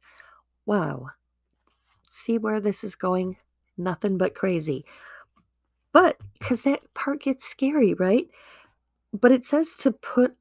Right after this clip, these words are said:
on the armor, the full armor of God. So then my brain, like, went into, like,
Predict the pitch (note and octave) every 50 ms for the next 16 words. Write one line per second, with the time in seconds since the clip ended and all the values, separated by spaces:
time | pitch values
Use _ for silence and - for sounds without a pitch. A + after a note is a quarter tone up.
0 | _ - G#3 G#3 G3+ G3+ G3+ G3+ G3+ G#3 G3+ G#3 G#3 G#3 G#3+ - _ _ _ _
1 | _ _ _ _ _ F#3 E3+ F#3+ - - _ _ _ _ _ - A3+ B3 C4 B3+
2 | B3+ A#3+ F3 C#3 C#3+ C#3 C#3+ E3+ - _ _ - F3 - - - A#3 A#3+ - -
3 | - A3 A#3+ B3 B3+ G#3 D#3 D3 - - D3 D3 D#3 D3+ - - G#3+ G3 A#3 C4+
4 | C#4 C4+ C4 A#3 G3+ F#3 F3 G3 G#3 G#3 G3+ F#3+ F#3 F#3+ - - - F#3 F3 E3+
5 | - - F3+ F3+ F3+ - - F#3 E3+ F3 F3 E3+ - - G#3 F#3 E3 D#3+ D#3+ D#3+
6 | D3+ D3 D3 D3 - _